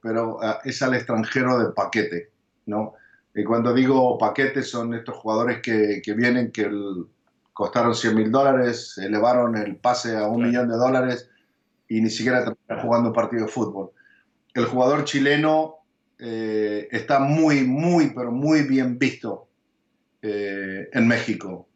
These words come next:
Speaker 1: Eh, son respetados, especialmente los jugadores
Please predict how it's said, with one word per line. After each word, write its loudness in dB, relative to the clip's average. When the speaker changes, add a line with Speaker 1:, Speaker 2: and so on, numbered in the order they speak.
Speaker 1:
Eh, -6
son 0
respetados, 0
especialmente -2
los -2
jugadores -2